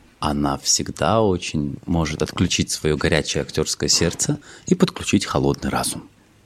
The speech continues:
И получается здорово. И это качество мне в ней нравится безумно.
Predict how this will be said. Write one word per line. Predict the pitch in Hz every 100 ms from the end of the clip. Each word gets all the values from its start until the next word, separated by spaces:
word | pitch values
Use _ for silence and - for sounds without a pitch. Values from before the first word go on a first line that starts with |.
| - _ _ _
И | -
получается | - 90 - 180 185 -
здорово. | 92 113 92 80 82 82 - - - - -
И | 92 90 85 - - - -
это | 143 127
качество | 117 113 - 82
мне | 90
в | 87
ней | 85
нравится | 78 98 127 - -
безумно. | 80 82 82 78 76 67